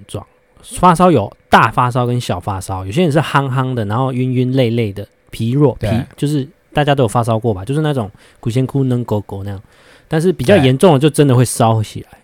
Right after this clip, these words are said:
Speaker 1: 这是第一个。第二个就是喉咙上的不适，包含了咳嗽、有痰，还有爆痛，这个在喉-，
Speaker 2: 嗯。
Speaker 1: 喉部症状。然后第三个就是所谓的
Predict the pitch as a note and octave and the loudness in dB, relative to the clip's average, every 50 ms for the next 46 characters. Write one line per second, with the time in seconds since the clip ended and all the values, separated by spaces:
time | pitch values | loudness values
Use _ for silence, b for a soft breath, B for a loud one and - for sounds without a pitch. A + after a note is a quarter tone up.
0 | _ _ _ - C#3 B2 - C3 - - A#2+ A2 G#2+ G#2 - - - - b b | _ _ _ -4 -4 -4 -4 -6 -8 -6 -6 -6 -6 -8 -10 -14 -16 -16 b b
1 | b b b b E3+ F#3+ F3 D#3 C#3+ C#3 D3+ D3+ D#3+ D3+ A#2+ - A2 A2+ B2 C3 | b b b b 4 6 6 6 4 4 2 2 2 2 2 2 2 2 2 2
2 | A#2+ A2 A2 A2 - C#3 B2+ A2+ G2+ - - G2 - - - A2+ G2 - A#2+ A#2 | 2 0 -2 -4 -4 -4 -4 -4 -4 -6 -6 -8 -8 -6 -6 -6 -4 -2 -2 -2
3 | A2+ - G#2 F#2 F#2+ F#2+ F#2 - - - G2+ G2 G2+ G#2 - - C#3 A#2 A2 G2+ | 0 -2 -4 -6 -6 -8 -10 -12 -10 -6 -4 -4 -4 -2 0 0 2 2 0 0
4 | F#2+ F2+ F2+ - - - - - G2+ F2+ F2+ F2+ - A2 A2 A2+ G#2 F#2 - _ | -4 -8 -10 -10 -10 -10 -10 -10 -10 -10 -12 -12 -6 -4 -2 -2 -4 -4 -8 _
5 | _ C3+ A#2+ G2+ - - - A#2 F2+ - _ _ _ _ _ _ _ - - G#2+ | _ 0 0 0 -2 -2 -4 -4 -4 -4 _ _ _ _ _ _ _ -10 -8 -6
6 | A2+ G#2 B2 A2+ - A2+ B2+ C3 D3 E3 F3+ - A2 A2 A#2 B2 B2 A2+ A#2 A2+ | -4 -2 -2 -2 -2 0 2 2 2 2 2 2 2 2 2 2 0 0 0 0
7 | G#2 G#2+ G#2 G2 b b b b b b b A#2+ C3 D3+ C#3 - F3+ - - - | -2 -2 -6 -8 b b b b b b b 0 0 0 0 -2 -4 -2 2 4
8 | D#3+ D3 D3+ C#3+ C3+ A2+ B2 A2+ A#2 A#2+ - - G#2 A2 A2 G#2 F#2 | 4 4 6 4 4 2 2 0 -2 -4 -6 -2 -2 0 0 0 -2